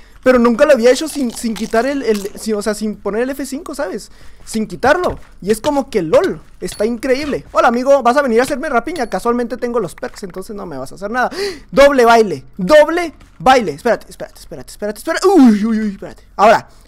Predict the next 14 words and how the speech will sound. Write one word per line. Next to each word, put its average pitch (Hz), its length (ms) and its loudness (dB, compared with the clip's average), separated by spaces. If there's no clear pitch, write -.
¿cuál 277 160 4
baile 302 260 4
me 262 100 0
he - 20 2
hecho? 196 200 -4
Eh, 233 1200 2
eh, 240 520 2
eh, 247 580 0
este. - 360 0
Hola, 277 840 4
¿cómo 220 220 -2
estás? 285 560 -4
<laughs> - 680 -12
Ahora, 214 480 2